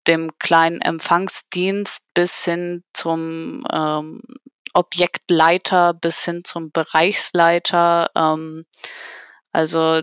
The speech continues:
du kannst für die Objekte arbeiten, für die, ähm, Betriebe. Du kannst aber auch für deinen Betrieb, wo du angestellt bist, im Büro arbeiten und hast da halt auch sehr große, ähm, Weiterbildungsmöglichkeiten vor allem.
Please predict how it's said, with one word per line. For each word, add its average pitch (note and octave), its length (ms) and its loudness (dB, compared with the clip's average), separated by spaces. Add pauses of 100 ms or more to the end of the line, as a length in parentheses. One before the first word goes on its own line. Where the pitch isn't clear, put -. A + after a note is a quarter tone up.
du D#3+ 100 -6
kannst - 720 -4
für - 440 -2
die E3+ 340 -4
Objekte E3+ 560 2
arbeiten, E3 440 2
für - 180 -4
die, D#3 400 -8
ähm, D3+ 640 -6 (240)
Betriebe. E3+ 720 2
Du - 80 -6
kannst E3+ 300 -2
aber E3 180 2
auch E3 100 0
für - 160 -10
deinen E3 260 2
Betrieb, - 340 -4
wo E3 60 0
du D#3 100 0
angestellt E3 580 2
bist, - 220 -8
im D#3 140 -8
Büro D#3 320 -2
arbeiten E3 800 2
und D#3 400 -8
hast - 260 -4
da D#3 100 4
halt D3+ 220 0
auch D#3+ 200 0
sehr D#3 440 0
große, D#3 640 -4 (220)
ähm, D#3 360 0
Weiterbildungsmöglichkeiten D#3+ 1600 0
vor - 260 2
allem. D#3+ 300 -2